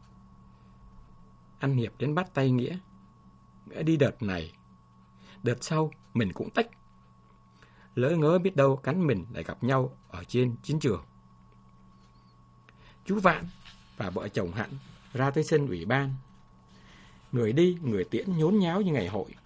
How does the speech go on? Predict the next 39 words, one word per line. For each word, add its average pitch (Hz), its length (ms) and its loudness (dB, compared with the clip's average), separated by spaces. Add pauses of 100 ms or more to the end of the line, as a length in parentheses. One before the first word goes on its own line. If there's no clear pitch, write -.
(1200)
Qua 131 180 2
mấy 139 160 2
lời 110 260 0
căn 127 180 0
dặn 127 160 -2 (100)
của - 80 -10
ông 117 180 -4
bí 143 120 0
thư, 131 240 0 (1160)
Nguyễn 156 180 2
Vạn 147 220 2 (420)
dẫn 156 200 -4
đoàn 95 240 2
quân 135 160 2
lên 135 200 4
huyện. 127 220 2 (1600)
Hạnh 131 240 0
nhìn 120 200 6
những 190 120 -4
phụ 147 200 -2
nữ 151 240 0 (180)
cùng 95 200 0
cảnh 92 260 -4
ngộ 127 220 -4 (320)
như 147 120 2
Hạnh. 139 180 0 (920)
Có 151 120 -6
nhiều 123 340 2
cô 131 220 2
khóc 165 200 0
sướt 180 220 0
mướt. 185 200 2 (2250)
Đứng 143 180 -2
trước 180 200 2
Nghĩa 190 280 0
không 160 180 -2
hiểu 85 180 0
sao 147 240 -4
Hạnh 135 260 -6